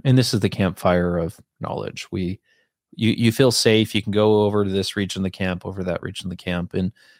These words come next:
if you go beyond that, y-, you have new dis-, new novel discovery. So, uh, this could be scientific breakthroughs, code breakthroughs, creative breakthroughs, and so where we go from here, I think on all fronts, you're going to have humans doing things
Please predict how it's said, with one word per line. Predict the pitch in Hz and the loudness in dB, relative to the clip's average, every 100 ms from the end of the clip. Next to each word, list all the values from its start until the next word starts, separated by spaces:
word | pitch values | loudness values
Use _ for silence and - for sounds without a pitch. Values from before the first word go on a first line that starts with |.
| _ | _
if | 117 | 2
you | |
go | 143 202 | 4 4
beyond | 139 127 147 151 123 | 4 6 6 6 6
that, | 98 95 - - - | 4 4 0 -6 -12
y-, | - - | -12 -4
you | 113 95 | 0 2
have | 107 95 92 98 - | 4 4 4 2 -2
new | 101 92 | 0 2
dis-, | 98 - _ - | 0 -4 _ -2
new | 117 104 | 2 4
novel | 95 92 92 | 4 2 0
discovery. | 80 - 82 - - - _ _ _ - | -4 -2 -2 -4 -12 -14 _ _ _ -8
So, | - 90 - _ _ 107 - _ _ - | -4 -4 -4 _ _ -20 -20 _ _ -4
uh, | 107 95 | 0 0
this | 92 | -2
could | - | -4
be | 92 | -2
scientific | 85 92 90 117 113 104 | 0 2 2 2 0 2
breakthroughs, | 101 95 - 101 92 90 104 - | 2 2 2 4 4 4 0 0
code | 101 92 | 0 2
breakthroughs, | 95 92 - 95 92 90 90 - - - - - _ | 0 -2 -2 -2 0 0 -4 -8 -12 -20 -20 -20 _
creative | - 110 101 95 | 2 2 2 2
breakthroughs, | 98 90 - 95 90 90 85 - | 2 2 -2 -2 0 0 -2 -4
and | 110 92 | -2 0
so | - 104 95 95 _ - _ _ | 2 4 4 0 _ -20 _ _
where | 143 160 | 4 4
we | 139 | 4
go | 131 | 2
from | - 101 | 4 0
here, | - 160 175 110 92 90 - | 2 4 4 4 4 0 -2
I | 110 107 | 0 2
think | 135 113 | 2 2
on | 101 98 | 2 2
all | - 123 127 135 | 2 4 4 2
fronts, | - 131 98 92 - - | 2 4 4 2 -4 -4
you're | 98 | 0
going | 101 95 | 2 2
to | |
have | 98 92 | 2 0
humans | - 101 92 92 - | 2 2 2 0 -4
doing | - 107 110 104 | -2 2 4 2
things | - 87 87 85 - - | 0 -2 -2 -2 -6 -8